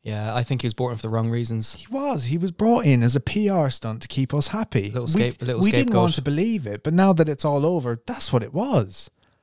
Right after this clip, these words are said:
Speaker 2: That's what it was. And it's
Speaker 1: It's
Speaker 2: an
Speaker 1: a
Speaker 2: awful shame.
Speaker 1: Chelsea are cutthroat, man.
Speaker 2: Yeah.
Speaker 1: They done that to their, probably their best ever player.
Speaker 2: Yeah, it's interesting. The Roman Abramovich, the owner,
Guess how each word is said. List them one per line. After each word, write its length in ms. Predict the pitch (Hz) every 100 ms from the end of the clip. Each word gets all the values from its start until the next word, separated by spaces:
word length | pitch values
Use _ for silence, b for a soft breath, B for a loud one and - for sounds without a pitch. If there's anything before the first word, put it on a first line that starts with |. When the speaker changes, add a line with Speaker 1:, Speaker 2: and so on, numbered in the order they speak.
| _ _
Speaker 2:
That's 240 | - 339 -
what 80 | 113
it 80 |
was. 260 | 110 117 104
And 80 | 165
it's 120 | 170
Speaker 1:
It's 60 | 196
Speaker 2:
an 60 |
Speaker 1:
a 20 | 254
Speaker 2:
awful 180 | -
shame. 300 | 120 151 139
Speaker 1:
Chelsea 380 | 113 127 247 -
are 100 | 107
cutthroat, 720 | - - 156 - - 143 165
man. 200 | 131 113
Speaker 2:
Yeah. 360 | 110 123 127 123 -
Speaker 1:
They 80 | 151
done 180 | 160 190
that 160 | 180 -
to 80 |
their, 160 | 143 135
probably 280 | - 147 135
their 120 | 123
best 320 | 113 131 - - _ -
ever 240 | 135 123
player. 420 | 110 123 117 113 - -
Speaker 2:
Yeah, 220 | 117 117
it's 140 | 113
interesting. 560 | 147 147 135 123 120 110
The 440 | 104 104 107 104 104 - - -
Roman 300 | 117 113 110
Abramovich, 420 | 120 120 107 101
the 100 | 117
owner, 340 | 113 110 104